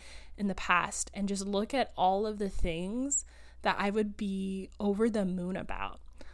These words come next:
Like, as a little girl, I wanted to be in a relationship so badly. I really wanted love. I wanted, like, that fairy tale love,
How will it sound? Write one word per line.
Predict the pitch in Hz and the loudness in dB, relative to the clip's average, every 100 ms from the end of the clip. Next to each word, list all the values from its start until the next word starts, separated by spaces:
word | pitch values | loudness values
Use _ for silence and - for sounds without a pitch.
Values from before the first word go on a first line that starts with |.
| - | 0
Like, | 214 214 - | 2 2 0
as | 208 240 | 0 4
a | 349 | 4
little | 320 226 226 | 4 2 2
girl, | 226 180 185 196 190 233 - - - - - - - - - - - - | 0 -2 -2 -2 -2 -6 -12 -14 -6 0 2 2 -2 -4 -10 -10 -8 0
I | 220 214 214 | 4 6 6
wanted | 196 196 190 208 269 262 | 4 0 0 4 4 2
to | 208 | 0
be | 220 202 196 - - - - - - | 0 0 0 -2 -10 -10 -10 -10 -2
in | 214 202 226 | 0 0 2
a | 214 | 2
relationship | 214 202 185 196 214 196 - 185 175 170 - - - - | 2 0 0 0 0 -2 -2 -2 -2 -4 -8 -12 -12 -2
so | - - 247 | 2 6 6
badly. | 302 202 196 208 202 202 | 6 4 2 0 0 0
I | - | -2
really | 190 208 240 | -2 0 0
wanted | 233 226 220 | 0 0 0
love. | 202 190 196 | 0 2 2
I | 196 | 0
wanted, | 190 196 208 | -2 -2 0
like, | 208 196 - - - - - | 0 -2 -6 -14 -12 -12 -8
that | - 214 226 | -2 0 -2
fairy | - - 202 214 220 | -8 -2 0 4 2
tale | 208 - 208 202 208 208 185 | 0 0 2 4 2 0 -2
love, | 190 180 185 180 190 | 2 4 4 2 4